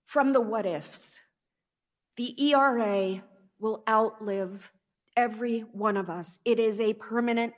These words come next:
protection of our most basic rights. Your obligation to the people of our nation, not just today, but in the c-, centuries to come, requires you to take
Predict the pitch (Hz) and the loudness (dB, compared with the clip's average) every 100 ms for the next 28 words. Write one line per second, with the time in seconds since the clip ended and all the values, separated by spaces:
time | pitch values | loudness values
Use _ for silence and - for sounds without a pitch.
0 | - _ - 240 240 208 - 208 202 214 | -16 _ -10 -4 -4 -4 -6 -4 -2 0
1 | 226 233 233 220 220 233 220 185 165 160 | 2 0 0 -2 -2 -6 -8 -6 -6 -6
2 | 160 - - _ _ 180 180 262 302 320 | -12 -16 -20 _ _ -16 -4 2 2 4
3 | 226 226 226 196 208 202 - 190 - 185 | 0 0 -4 -6 -4 -4 -6 -10 -12 -14
4 | - - 320 320 330 311 - 220 214 - | -16 -2 0 2 0 -2 2 2 2 -2
5 | 220 220 208 196 185 190 185 185 - - | 0 -2 -2 -2 -4 -6 -8 -8 -12 -14
6 | 208 247 339 - 277 269 - 185 165 139 | 0 2 2 0 -6 -6 -10 -8 -6 -6
7 | 147 - _ _ _ _ _ 226 226 - | -10 -14 _ _ _ _ _ 0 0 -4
8 | - _ - 285 254 - - - - - | -20 _ -2 2 2 0 -8 -10 -10 -8
9 | - 330 349 269 233 - 208 - 202 151 | 0 2 2 -2 -4 -4 -8 -6 -6 -6
10 | 147 - _ _ _ _ _ - 233 233 | -10 -16 _ _ _ _ _ -6 -6 -6
11 | - 277 285 294 294 294 - 196 226 226 | -4 0 2 0 -2 -6 -12 -10 -6 -4
12 | 220 - 240 - 190 185 - | -4 -6 -8 -6 -4 -4 -6